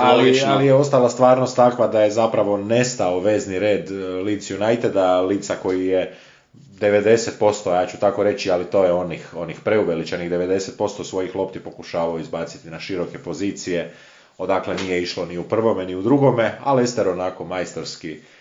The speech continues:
Speaker 1: e, zatvorio utakmicu koju dobro vodi, dobro su se otvarali, dobro izlazili,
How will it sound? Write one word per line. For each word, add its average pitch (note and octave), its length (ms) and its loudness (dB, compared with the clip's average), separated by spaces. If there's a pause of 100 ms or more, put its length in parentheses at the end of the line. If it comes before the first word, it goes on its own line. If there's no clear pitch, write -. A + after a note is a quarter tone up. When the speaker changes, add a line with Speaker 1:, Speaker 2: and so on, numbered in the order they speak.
(200)
Speaker 1:
e, E2 200 -10
zatvorio F#2+ 580 2
utakmicu F2 520 -4
koju F2+ 240 -2
dobro G#2+ 320 4
vodi, G#2 360 4
dobro B2 260 6
su G#2 140 -2
se G#2 140 -4
otvarali, A2 500 4
dobro G#2+ 280 0
izlazili, G2 720 0